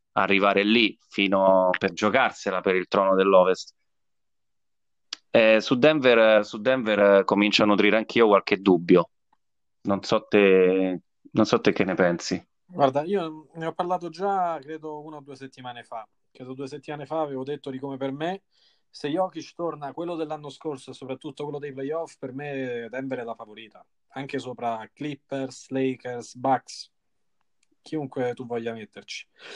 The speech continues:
Speaker 2: Soprattutto la Denver di quest'anno, che ha giocatori come Will Barton,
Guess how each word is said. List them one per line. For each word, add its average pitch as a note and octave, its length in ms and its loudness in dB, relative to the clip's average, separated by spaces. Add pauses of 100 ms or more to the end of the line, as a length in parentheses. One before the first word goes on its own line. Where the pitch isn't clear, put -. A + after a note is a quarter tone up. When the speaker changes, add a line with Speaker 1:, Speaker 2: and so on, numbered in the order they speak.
(140)
Speaker 2:
Soprattutto F3 680 0 (240)
la D3+ 160 -6
Denver F#3+ 280 -4
di E3 120 -10
quest'anno, F#3 540 -6
che C3 100 -8
ha - 20 -6
giocatori C#3 380 -8
come C#3 160 -6
Will C#3+ 260 -6
Barton, C3+ 640 -6